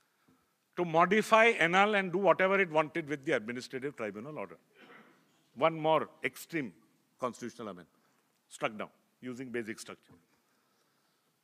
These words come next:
Chandra Kumar comes later in nineteen ninety-seven, again a remnant of the forty-second Amendment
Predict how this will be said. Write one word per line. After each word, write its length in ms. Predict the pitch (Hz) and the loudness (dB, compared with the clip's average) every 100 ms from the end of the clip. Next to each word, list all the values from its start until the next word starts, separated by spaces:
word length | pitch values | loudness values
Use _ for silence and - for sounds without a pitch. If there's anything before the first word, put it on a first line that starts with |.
| _ _ _ | _ _ _
Chandra 300 | - 165 202 | -2 2 2
Kumar 320 | 214 202 208 190 | 2 4 4 4
comes 300 | 185 180 143 | 0 -2 -4
later 300 | 147 135 117 _ | -6 -4 -10 _
in 140 | 127 123 | -14 -6
nineteen 360 | 127 123 156 | -6 -4 -6
ninety-seven, 540 | 139 131 120 127 127 92 _ _ _ _ _ _ _ | -6 -8 -12 -10 -10 -10 _ _ _ _ _ _ _
again 280 | 143 185 214 | 0 2 2
a 80 | 185 | 2
remnant 520 | 165 175 202 208 175 | 0 0 0 0 0
of 160 | 190 | 0
the 100 | 175 | 0
forty-second 580 | 175 160 165 156 156 160 | 2 2 0 -2 -2 -2
Amendment 400 | 127 123 110 87 | -4 -4 -8 -12